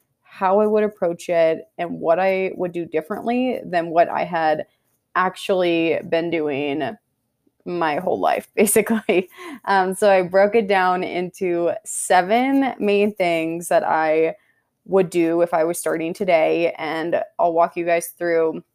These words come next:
each of those and, you know, give you examples of what I did in the past as well as what I would do differently. So I'm really excited about this one. I really hope that you guys can,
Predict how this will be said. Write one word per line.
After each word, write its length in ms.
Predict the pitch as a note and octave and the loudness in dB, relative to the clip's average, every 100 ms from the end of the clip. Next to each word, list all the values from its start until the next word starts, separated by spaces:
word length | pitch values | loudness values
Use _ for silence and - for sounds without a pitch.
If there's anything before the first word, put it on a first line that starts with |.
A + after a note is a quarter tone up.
| _ | _
each 240 | - A#3+ - | -4 -4 -4
of 140 | G3 | 0
those 560 | G3+ G3 F#3+ F#3+ F#3 - - | 2 4 2 0 -4 -8 -6
and, 360 | F3 E3+ E3 - _ | -4 -4 -6 -10 _
you 260 | - F3+ F3+ | -12 -6 -4
know, 180 | D#3+ E3 | -4 -4
give 160 | F3 | -6
you 100 | F3 | -4
examples 520 | E3+ - E3 - E3+ F3 | -4 -4 -6 -4 -4 -4
of 120 | - | -2
what 140 | D#3+ | 0
I 220 | D3 D#3+ - _ _ | 0 -2 -6 _ _
did 120 | F3 E3 | -2 0
in 80 | |
the 100 | D#3+ | -2
past 500 | - G3+ F#3+ G3+ G#3 | -2 2 4 2 0
as 180 | - F3+ | -6 -4
well 220 | D#3+ D#3+ | 0 2
as 260 | D#3 D#3+ E3+ | 4 2 -2
what 280 | - F3+ F3 | -6 0 2
I 80 | E3 | 2
would 200 | E3 D#3+ | 0 -4
do 460 | E3 D#3 D#3 D#3+ - | -2 0 0 0 -2
differently. 560 | - - - - F2 F#2 | -6 -6 -6 -6 -6 -6
So 420 | - F3 E3 F3 - _ _ _ _ _ _ - | 0 4 4 2 -10 _ _ _ _ _ _ -4
I'm 100 | G3 | 2
really 220 | G#3 G#3 | 4 4
excited 320 | G3+ G3 F3+ | 4 2 2
about 200 | F3 E3+ | 2 0
this 180 | E3+ - | 0 -6
one. 320 | F3+ E3+ E3+ | -6 -6 -6
I 120 | - E3 | -6 -4
really 260 | E3+ E3+ | 0 0
hope 240 | F#3 - - | -2 -4 -4
that 100 | D#3+ | -4
you 100 | E3 | 0
guys 400 | E3+ D#3+ E3 - | 2 2 -2 -6
can, 360 | F3 E3+ E3 | -6 -6 -8